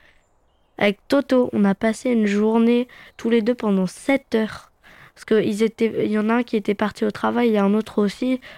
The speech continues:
pendant toute une journée presque, dans à peu près dix heures jusqu'à quinze heures.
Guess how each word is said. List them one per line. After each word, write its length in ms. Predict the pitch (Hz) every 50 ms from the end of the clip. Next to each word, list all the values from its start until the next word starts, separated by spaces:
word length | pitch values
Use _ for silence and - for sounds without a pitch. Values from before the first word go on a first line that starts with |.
| - _
pendant 240 | - 202 202 202 190
toute 260 | - - 220 - -
une 200 | 233 226 214 208
journée 340 | 202 202 202 208 226 262 262
presque, 460 | - - 254 254 262 - - - - _ - - - - - - - - _ -
dans 160 | 202 196 190
à 40 | 185
peu 140 | - 214 196
près 220 | - - 214 208
dix 300 | 190 202 202 214 208 226
heures 160 | 240 233 226
jusqu'à 280 | 214 208 - - 196 190
quinze 320 | - 196 196 196 196 202
heures. 320 | 226 254 254 - - -